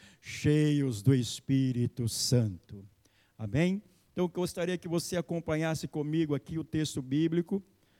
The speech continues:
onde nós vamos tratar a respeito desse assunto, o disperso cheio do Espírito Santo. Então, diz assim a palavra do nosso Deus,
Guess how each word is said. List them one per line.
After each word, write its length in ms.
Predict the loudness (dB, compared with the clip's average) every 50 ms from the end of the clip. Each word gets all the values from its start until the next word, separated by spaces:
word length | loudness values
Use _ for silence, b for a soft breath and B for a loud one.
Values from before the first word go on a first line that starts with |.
| b b b
onde 200 | -6 -4 -2 0
nós 240 | 0 0 0 0 -2
vamos 400 | -2 -2 0 -2 -2 -2 -4 -8
tratar 680 | -8 -6 -6 -6 -6 _ -8 -6 -4 -4 -6 -8 -10 -14 _ _ _ _ _ _ _ _ _ _ _ _ _ _ -4
a 40 | -2
respeito 600 | -2 -2 -2 -6 -4 -2 -2 -2 -2 -2 -6 -12
desse 400 | -6 -2 -2 -2 -2 -2 -6 -8
assunto, 600 | -8 -8 -8 -6 -4 -4 -2 -2 -2 -2 -2 -2
o 40 | 2
disperso 760 | 2 2 0 0 -6 -6 -4 -4 -2 -2 -2 -4 -6 -8 -10
cheio 400 | -10 -10 -8 -6 -4 -2 -4 -4
do 100 | -2 -4
Espírito 580 | -6 -6 -6 -10 -10 _ -8 -6 -6 -6 -8 -8
Santo. 460 | -8 -6 -6 -4 -4 -4 -6 -8 _ _ _ _ _ b b b b b b b b b
Então, 160 | b -4 -4 -2
diz 280 | 0 0 0 2 0
assim 320 | -2 -2 -2 -4 -4 -4 -4
a 60 | -4
palavra 600 | -4 -4 -4 -2 -2 -2 -2 -2 -2 -2 -4 -2
do 100 | -2 -2
nosso 380 | 0 0 -2 -2 -4 -6 -8
Deus, 720 | -4 -2 0 0 0 0 -2 -4 -6 -8 -12 -14 -14 -16